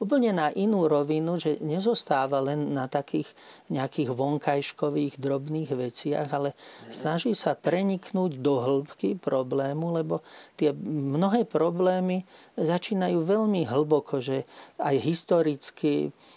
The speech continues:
e, ako predstavy o, e, otcovi ako živiteľovi rodiny a podobné, to, e, alebo ako nejakej hospodárskej jednotke, e, to má svoje korene. No a keby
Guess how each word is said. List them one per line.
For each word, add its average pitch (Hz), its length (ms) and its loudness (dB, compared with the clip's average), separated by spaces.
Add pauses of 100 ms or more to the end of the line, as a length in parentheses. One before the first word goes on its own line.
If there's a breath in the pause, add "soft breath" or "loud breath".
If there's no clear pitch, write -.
(140 loud breath)
e, 147 880 -4
ako 135 400 -4 (160)
predstavy 139 800 -2
o, 127 240 0
e, - 20 -16 (680)
otcovi 143 480 0
ako 139 320 0
živiteľovi 139 800 0
rodiny 135 480 -2
a 131 80 -8
podobné, 139 640 -4 (400 loud breath)
to, 214 160 4
e, 180 320 0
alebo 135 480 -2
ako 139 480 -2
nejakej 135 560 -2
hospodárskej 139 1120 0
jednotke, 135 800 -6 (400 loud breath)
e, 247 240 -10 (340)
to 226 160 4
má 180 260 2
svoje 190 440 2
korene. 147 720 0 (360 loud breath)
No 156 200 0
a 151 80 -2
keby 185 260 -2